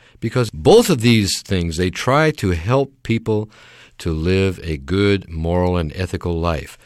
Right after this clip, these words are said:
But in God's economy, both religion, with its moral teachings,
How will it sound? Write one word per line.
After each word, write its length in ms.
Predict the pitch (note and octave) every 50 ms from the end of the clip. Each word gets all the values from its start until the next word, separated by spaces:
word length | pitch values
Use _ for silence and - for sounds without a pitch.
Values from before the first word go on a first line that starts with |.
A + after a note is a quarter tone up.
| - - - - _
But 180 | - D#2+ G2 F2+
in 240 | G2 F#2+ F2 E2 C#2+
God's 400 | F#2 F#2+ G2+ A#2+ D3 C#3+ A#2+ C3
economy, 600 | C3 B2+ - - C3+ C#3 C#3 A#2 F2 D#2+ D2+ D2
both 340 | C2+ C2+ E2+ A2 A#2+ A#2+ G#2+
religion, 800 | F2+ F#2 F#2+ F#2 F#2 G#2 E3 F3+ C#3 F#2+ F2+ E2+ D#2+ F2 G#2 - _ _ _ _ _ _ _ _ _ _ _
with 260 | - E2 G2+ G#2 -
its 400 | F#2 F#2+ F#2+ F2+ - - - - -
moral 520 | E2 D#2+ D#2+ F2 G2 A2+ A#2+ A#2+ A#2+ A#2+
teachings, 580 | A2+ - - A2 G2+ - - G2+ G2+ G2+ -